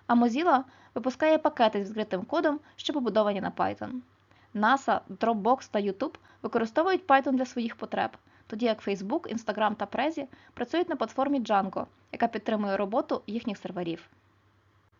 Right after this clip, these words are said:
Оскільки Python використовується як у звичайних системах програмування, автоматизації та тестування, так і у стартапах, ігрових розробках та веб-середовищі,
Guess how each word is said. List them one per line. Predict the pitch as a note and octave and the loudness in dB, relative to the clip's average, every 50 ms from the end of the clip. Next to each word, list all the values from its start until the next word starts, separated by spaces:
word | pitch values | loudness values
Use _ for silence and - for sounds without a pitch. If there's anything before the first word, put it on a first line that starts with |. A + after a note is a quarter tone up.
| _ _ _ _ _ _ _ _ _ _ _ _ _ _ _ _ _ _ _ _ _ _ _ _ _ _ | _ _ _ _ _ _ _ _ _ _ _ _ _ _ _ _ _ _ _ _ _ _ _ _ _ _
Оскільки | A3+ - - D4+ D#4 F4 D#4+ | -14 0 2 4 6 6 4
Python | D#4+ - C#4+ C#4 C4+ C4+ A#3+ | 8 10 8 8 10 6 4
використовується | A3+ A#3+ A#3 B3 A#3 A#3+ A#3 - - B3+ A#3+ A3+ A3 A3+ - | 4 4 0 0 -2 -2 -2 0 0 0 2 0 -2 -2 -2
як | A3+ A3+ A3+ A3 | -2 -2 -2 -2
у | A3+ | -6
звичайних | G#3+ G#3+ A3 - - F#3 F3 F3 F3+ G#3 | -6 -6 -6 0 0 0 0 0 -2 -6
системах | G#3+ G#3+ - B3 B3 B3+ B3+ | -10 -2 0 2 2 2 0
програмування, | - - C#4 C#4 C#4 C4+ C4+ C#4 C#4 C#4+ C#4+ C#4+ C#4+ | 0 -2 -2 0 2 2 2 4 4 4 4 4 0
автоматизації | C#4+ - - C4 C4+ C4 C4+ B3+ C4+ C4 C4 C4+ C4 | -4 -4 -2 -2 0 0 2 4 4 4 4 2 -4
та | B3+ C4 | -4 -4
тестування, | B3+ C4 B3+ - - B3+ B3+ B3+ B3+ B3 A#3+ B3 B3 - _ - - - _ _ | -4 -4 -6 -4 -6 -2 0 2 2 2 0 -2 -4 -8 _ -20 -20 -20 _ _
так | D4+ D4+ D4+ | -2 0 2
і | D4+ | 2
у | A#3+ A3 | 2 2
стартапах, | - - F#3 - - - D4+ D4+ - C4 - | 0 -4 -6 0 2 2 4 4 2 0 0
ігрових | - G3 G3 G#3+ G3+ G#3 G#3+ - | -2 -4 -2 -2 -2 -2 -4 -4
розробках | G#3 G3 G#3 G#3+ G#3 - - F#3 - | -6 0 2 0 0 2 -4 -6 -6
та | - G3+ | -4 -4
веб-середовищі, | G3 G3 - - G3 F#3+ G3+ A3+ D#4 G#4 G4+ F4+ - - D#4+ D#4 | -4 -4 -4 -4 -6 -4 -2 -2 0 0 0 -2 -4 -4 -6 -6